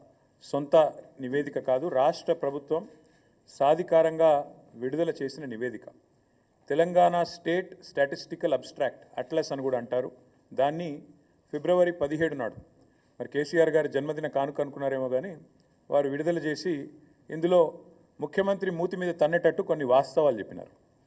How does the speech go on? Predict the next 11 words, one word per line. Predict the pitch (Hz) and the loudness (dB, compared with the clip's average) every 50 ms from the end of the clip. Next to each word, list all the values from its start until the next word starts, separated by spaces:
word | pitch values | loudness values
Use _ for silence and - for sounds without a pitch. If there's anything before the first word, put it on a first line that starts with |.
| _ _ _ _ _ _ _ _ - | _ _ _ _ _ _ _ _ -6
ఇన్ని | 135 165 175 | -2 2 6
రోజులు, | 175 185 190 180 190 190 196 190 190 - - - - - _ _ _ _ _ _ _ _ _ _ _ _ _ - - | 6 6 6 6 4 4 4 2 2 -2 -12 -20 -20 -20 _ _ _ _ _ _ _ _ _ _ _ _ _ -12 -8
ఇన్ని | 131 147 165 | -6 -2 2
రోజులు | 165 175 185 185 175 180 151 120 - - - - _ _ _ _ _ _ _ _ _ _ _ _ - | 4 4 4 4 2 -2 -4 -6 -10 -12 -20 -20 _ _ _ _ _ _ _ _ _ _ _ _ -8
ముఖ్యమంత్రి | 139 139 - 180 180 175 175 175 175 175 | -6 0 0 2 2 2 0 0 -2 -2
మాట్లాడిన | 165 156 160 160 - 160 160 160 156 | 2 0 0 0 2 0 2 2 0
చిల్లర | 147 - - - 156 165 170 165 | -6 -6 -8 0 2 4 4 4
మాటలు, | 160 156 147 139 151 139 151 160 | 4 2 0 0 0 -2 -2 -4
బజారు | 156 - 120 123 120 143 165 165 160 | -2 0 0 0 6 8 8 8 8
భాష, | 143 135 131 127 - - 123 - - - _ _ _ _ _ _ _ _ _ _ _ _ _ - | 8 4 4 4 2 -2 -4 -4 -4 -8 _ _ _ _ _ _ _ _ _ _ _ _ _ -10
ముఖ్యమంత్రి | 135 131 - 175 175 175 170 170 170 175 170 165 156 - | -10 0 0 2 2 2 0 0 0 0 0 0 -2 -4